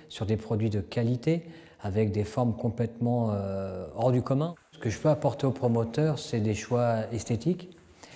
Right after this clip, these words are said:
des produits évolutifs. On est amené à, sur un futur plus ou moins proche, sur des maisons connectées, sur de l'appareillage connecté, sur des bandes de recharge éventuellement aussi. Donc c'est tous ces sujets-là qui peuvent, euh, faire une valeur ajoutée aux promoteurs.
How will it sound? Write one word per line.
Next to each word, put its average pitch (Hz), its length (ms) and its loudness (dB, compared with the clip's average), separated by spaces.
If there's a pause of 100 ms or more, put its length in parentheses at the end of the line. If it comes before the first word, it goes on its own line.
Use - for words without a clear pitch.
(460)
des 107 220 2
produits 127 540 2
évolutifs. 123 720 2 (920)
On 95 120 -6
est 98 60 -2
amené 104 420 2
à, 98 640 -6
sur 104 240 -8
un 101 60 -4
futur 110 340 -4
plus 107 160 -2
ou 110 40 2
moins 107 140 2
proche, 120 240 -2
sur 107 100 -2
des 101 120 4
maisons 104 240 2
connectées, 110 600 0 (360)
sur 95 160 -6
de 107 80 2
l'appareillage 123 580 2
connecté, 110 600 -2 (440)
sur - 220 -4
des 107 100 2
bandes 117 260 4
de 113 80 2
recharge 110 480 0
éventuellement 104 540 -2
aussi. 123 300 -4 (1160)
Donc 98 100 -4
c'est 104 120 -4
tous 123 160 -4
ces - 160 -4
sujets-là 117 500 2
qui - 180 -4
peuvent, 117 400 0
euh, 101 220 0
faire - 220 0
une 113 80 4
valeur 117 340 2
ajoutée 104 420 -2
aux 123 60 0
promoteurs. 104 500 -6